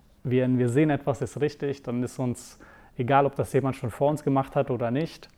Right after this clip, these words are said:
Idealerweise hat's jemand schon vor uns gemacht, dann können wir mit den Leuten zusammenarbeiten und noch Sachen abkopieren. Aber hier ist es so, dass wir tatsächlich, äh, viel Eigenarbeit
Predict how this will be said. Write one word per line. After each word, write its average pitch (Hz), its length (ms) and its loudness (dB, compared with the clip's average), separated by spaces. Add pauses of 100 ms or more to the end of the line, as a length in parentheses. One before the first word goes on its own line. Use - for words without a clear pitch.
(140)
Idealerweise 135 600 4
hat's - 180 -4
jemand 127 260 0
schon 117 160 -6
vor 117 200 -4
uns 120 140 -10
gemacht, 131 320 -6
dann 120 140 -12
können 127 280 -4
wir 120 340 -4
mit 120 200 -6
den 120 140 -4
Leuten 120 180 -6
zusammenarbeiten 135 760 -6
und 117 80 -6
noch 110 120 -8
Sachen 120 240 -6
abkopieren. 123 560 -6 (480)
Aber 120 320 -2 (240)
hier 123 240 0
ist - 140 -6
es 110 120 -6
so, 123 140 -4
dass 113 240 -8
wir 120 100 -8
tatsächlich, 117 680 -6 (280)
äh, 247 240 -6
viel 131 760 0 (160)
Eigenarbeit 113 800 -2